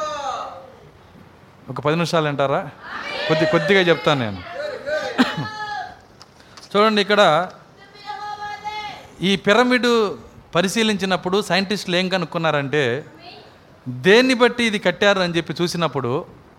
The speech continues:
పిరమిడ్ పైన తలరాయి పెట్టల. హానోకు ఏం చేశాడంటే, ఆ పైన మనం చూస్తున్నామే తలరాయి, అది పిరమిడ్ మీద పెట్టల. వాళ్ళు ఆలోచన చేశారు, "తలరాయి ఎందుకు పెట్టలేదు?" అని.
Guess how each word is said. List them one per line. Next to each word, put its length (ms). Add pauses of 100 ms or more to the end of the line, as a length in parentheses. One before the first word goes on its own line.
(720)
పిరమిడ్ 420 (140)
పైన 220
తలరాయి 460
పెట్టల. 360 (1120)
హానోకు 360
ఏం 180
చేశాడంటే, 840 (840)
ఆ 80
పైన 300
మనం 300
చూస్తున్నామే 440
తలరాయి, 500 (1080)
అది 200
పిరమిడ్ 400
మీద 220
పెట్టల. 320 (2250)
వాళ్ళు 280
ఆలోచన 460
చేశారు, 380
"తలరాయి 440
ఎందుకు 240
పెట్టలేదు?" 600
అని. 160